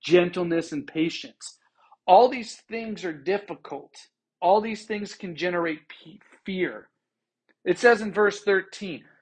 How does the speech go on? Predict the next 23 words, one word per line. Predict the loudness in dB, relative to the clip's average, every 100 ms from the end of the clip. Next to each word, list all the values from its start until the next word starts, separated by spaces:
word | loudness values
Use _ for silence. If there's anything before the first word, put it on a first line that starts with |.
| _
"Bear | 0 2 4 4
with | 2 -2 -4
each | -8 -4 2
other | 2 2 0
and | -2 -8
forgive | -10 -8 -8 -4 -2 -2 -4 -10 _ _ _ _ _ _ _ _ _ _ -14
one | -4 -2
another | -2 -2 -2 0 -2 -2
if | -6 -6
any | -6 -4
of | -4
you | -2 -2
has | 2 4 4 0
a | -8 -10 -12 -14
grievance | -6 -4 -2 -2 -4 -6
with | -10 -10
someone. | -8 -10 -12 -18 _ _ _ _ 0
Forgive | 2 2 4 4 6
as | 4 2
the | 0 -2
Lord | 2 4 2 0
forgave | -6 -8 -6 -6 -4 -4 -6 -10
you." | -14 -8 -6